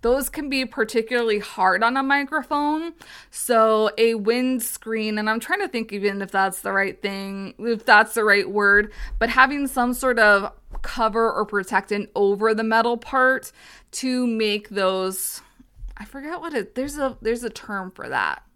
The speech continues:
And I think it begins with a P, but now I can't remember. Um, but it, again, it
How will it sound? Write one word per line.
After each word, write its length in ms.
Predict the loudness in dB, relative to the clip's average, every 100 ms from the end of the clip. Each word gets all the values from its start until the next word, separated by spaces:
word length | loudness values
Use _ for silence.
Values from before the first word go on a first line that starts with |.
| _ -12
And 100 | -8
I 100 | -8
think 220 | -6 -8
it 80 | -6
begins 320 | -8 -6 -8
with 120 | -8
a 60 | -12
P, 300 | -14 -14 -14
but 180 | -14 -14
now 180 | -12 -12
I 60 |
can't 300 | -12 -12 -12
remember. 580 | -10 -10 -10 -8 -10 -12 -16 -20 -20 -20 -12 0
Um, 280 | 2 2 0
but 580 | -8 -2 0 0 -2 -6 4
it, 180 | 4 4
again, 380 | 0 0 0
it 160 | 0